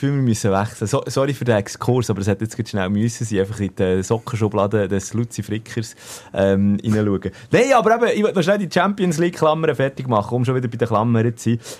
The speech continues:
Ähm, ja, jetzt ist es ja so, ähm, au-, aus Schweizer Sicht, also Schweizer Clubsicht, muss man sagen, geht's ja dann am fünfundzwanzigsten Oktober erst wieder weiter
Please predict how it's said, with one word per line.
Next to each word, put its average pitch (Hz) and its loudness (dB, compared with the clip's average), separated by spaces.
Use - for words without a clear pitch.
Ähm, 139 2
ja, 156 2
jetzt 202 0
ist 220 0
es - -12
ja 175 2
so, 208 2
ähm, 165 2
au-, 165 0
aus 156 -2
Schweizer 226 -2
Sicht, 202 -4
also 127 -4
Schweizer - -4
Clubsicht, 196 0
muss 165 0
man 151 -2
sagen, 156 2
geht's 160 2
ja 170 0
dann 139 2
am 107 4
fünfundzwanzigsten 190 -2
Oktober 131 0
erst 151 0
wieder 139 0
weiter 226 0